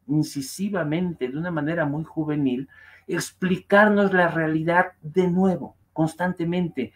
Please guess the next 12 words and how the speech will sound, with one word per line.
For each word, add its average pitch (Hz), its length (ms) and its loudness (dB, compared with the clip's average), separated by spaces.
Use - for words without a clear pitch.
porque 139 340 -2
la 143 120 4
hemos 143 260 0
explicado 98 600 -6
mal. - 160 -14
Eso, 196 600 6
eso 185 280 0
me, 170 300 0
me 143 120 0
importa 175 600 2
mucho 185 340 0
decirlo, 180 600 0